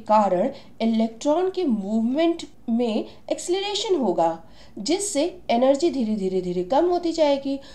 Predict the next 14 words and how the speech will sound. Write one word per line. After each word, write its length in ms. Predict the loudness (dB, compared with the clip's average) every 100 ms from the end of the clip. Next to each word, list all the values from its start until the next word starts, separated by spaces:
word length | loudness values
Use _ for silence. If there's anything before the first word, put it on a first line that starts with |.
| -20 0 4
और 320 | 6 4 0
इलेक्ट्रॉन 640 | -2 0 -2 2 4 2 -2 -2 2
न्यूक्लियस 480 | 2 2 0 -2
में 80 | -2
आकर 260 | -4 -4 -6
के 160 | -4
गिर 220 | -4 -2 -2
जाएगा। 480 | -2 -2 -2 -4 -8 -18 -20 -20 -20 -20 -12 -6
तो 80 | -4
बोर 260 | 2 4 6
ने 100 | 4
कहा 380 | 2 0 2 -2 -4 -10
कि 60 | -10 -4
इलेक्ट्रॉन 680 | -2 -2 -2 2 4 4